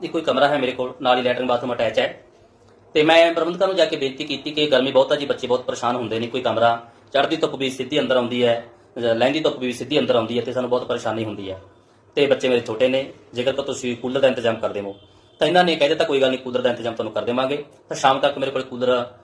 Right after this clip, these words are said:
ਸੇਵਾਦਾਰ ਨੇ ਉੱਪਰ ਪਹੁੰਚਦਾ ਕਰ ਦਿੱਤਾ। ਜਿਹੜਾ ਕੂਲਰ ਦਿੱਤਾ, ਉਹਦੀ ਫੋਟੋ ਤੁਹਾਡੇ ਨਾਲ ਉੱਪਰ ਚ-,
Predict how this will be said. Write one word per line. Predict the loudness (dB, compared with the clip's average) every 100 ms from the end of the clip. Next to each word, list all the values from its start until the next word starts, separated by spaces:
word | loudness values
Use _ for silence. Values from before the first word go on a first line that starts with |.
| -16
ਸੇਵਾਦਾਰ | -2 2 4 4
ਨੇ | 2
ਉੱਪਰ | -2
ਪਹੁੰਚਦਾ | -2 -2 -2
ਕਰ | -2
ਦਿੱਤਾ। | -2 0 -2 -2 -14 -20 _
ਜਿਹੜਾ | 2 2
ਕੂਲਰ | 2 2 2
ਦਿੱਤਾ, | 4 4 4 4 -6
ਉਹਦੀ | -8
ਫੋਟੋ | -4 -2 2
ਤੁਹਾਡੇ | 2 2
ਨਾਲ | 2 2
ਉੱਪਰ | 2 -4
ਚ-, | -8